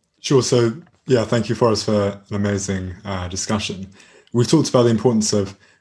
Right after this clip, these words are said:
questions. We talked about the importance of concepts and asking the right questions and talking to a diverse range of people. Um,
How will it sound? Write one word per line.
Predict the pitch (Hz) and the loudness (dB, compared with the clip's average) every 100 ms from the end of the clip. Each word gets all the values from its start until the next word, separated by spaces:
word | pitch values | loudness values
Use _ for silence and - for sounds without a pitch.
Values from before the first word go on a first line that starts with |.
| - | -8
questions. | - 113 - 110 98 95 - - | -2 0 2 2 0 -2 -6 -6
We | 107 | -4
talked | 110 104 | -2 0
about | 104 | 0
the | 101 | 0
importance | 101 107 95 | -2 -6 -6
of | - | -8
concepts | - 110 104 98 - | 0 2 2 -2 -4
and | 104 | -2
asking | 104 101 95 | 0 0 0
the | 95 | 4
right | 107 104 | 4 4
questions | - 107 - 98 85 - - _ _ _ _ | 2 0 0 -4 -6 -8 -10 _ _ _ _
and | 98 98 92 95 - | -2 0 0 -4 -4
talking | - 101 95 | 0 0 2
to | 101 | 2
a | |
diverse | 101 92 101 98 - | 2 2 2 2 0
range | 98 95 90 | 0 0 -2
of | 87 | -4
people. | - 104 - - - _ _ _ _ - | 0 0 0 -10 -14 _ _ _ _ -6
Um, | 196 190 196 196 196 | -2 0 2 0 -2